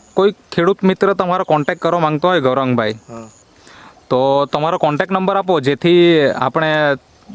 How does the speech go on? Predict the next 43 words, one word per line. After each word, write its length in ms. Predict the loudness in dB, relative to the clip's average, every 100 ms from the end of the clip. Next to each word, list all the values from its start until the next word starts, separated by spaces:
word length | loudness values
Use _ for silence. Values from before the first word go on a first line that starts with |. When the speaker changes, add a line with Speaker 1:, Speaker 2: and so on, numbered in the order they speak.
| -18 -16 -6
Speaker 1:
તમે 340 | -2 -2 -2
એને 180 | -2 -2
મદદ 300 | 0 0 0
કર-, 320 | -2 -4 -2
રૂપ 180 | -2 -2
થઈ 180 | 0 -2
શકો 280 | 0 0 0
કે 100 | 2
ભાઈ, 260 | 2 0 -2 -8 -20 -8
અમારું 340 | -4 0 0 0
ખેતરમાં 440 | -2 -2 -2 0
પણ 260 | 0 0 -2
તમે 280 | -2 -2 -2
કાંઈ 140 | -2
ડેવલપ 340 | -2 0 -2
કરી 220 | 0 2 2
આપો, 260 | 2 2 4
અમારું 300 | 2 0 0
પણ 120 | -2
ઉત્પાદન 420 | -2 -2 -4 -2
વધારે 300 | 0 0 0
આવે 160 | 0 2
એવું 120 | 2
કંઈક 160 | 0 -2
કરી 260 | -2 0
આપો. 300 | 0 0 -4 -6 -20 -20 -20 _
તો 140 | -2 -2
ખેડૂત 280 | 0 0
મિત્ર 300 | 0 0 0
તમારો 280 | -2 -2 -2
સીધો 280 | 0 0 0
સંપર્ક 340 | -2 -4 -6
કરી 200 | -2 -2
શકે, 200 | -2 -2
એના 180 | -2 -2
માટે 220 | -2 -2
તમારો 300 | -2 -2 -2
કોન્ટેક્ટ 320 | -2 -2 -2 -2
નંબર 260 | -2 0
આપો. 320 | -2 -4 -6 -8 -20 -20 -20 -20 -20 _ -20 -20 -14 -14 -14 -20 -20 -20 -20 -20 -20 -18 -12
Speaker 2:
બોતેર 400 | -12 -8 -6 -4
જીરો 300 | -4 -4 -4
ત્રણ. 340 | -6 -8 -8